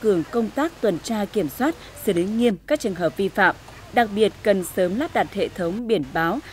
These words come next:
hạn chế tốc độ qua địa bàn khu dân cư để xử lý nghiêm đối với những trường hợp phóng nhanh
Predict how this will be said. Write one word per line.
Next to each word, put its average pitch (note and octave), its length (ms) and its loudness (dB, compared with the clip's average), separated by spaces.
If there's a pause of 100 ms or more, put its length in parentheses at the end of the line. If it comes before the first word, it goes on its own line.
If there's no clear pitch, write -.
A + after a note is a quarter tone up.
hạn G#3 200 -2
chế F#3+ 240 -2
tốc D#4 200 -4
độ F3 320 2
qua G#3+ 220 -2
địa F#3 180 -2
bàn E3+ 220 -2
khu G#3 200 -6
dân F#3 200 -2
cư G3+ 240 4 (260)
để G3 220 2
xử - 260 -4
lý D#3+ 180 -2
nghiêm A#3 300 4 (260)
đối G#3 100 6
với G3 200 0
những G3 300 -4
trường F#3 180 -2
hợp D#3 220 -2
phóng F3 400 -4
nhanh G#3 200 -2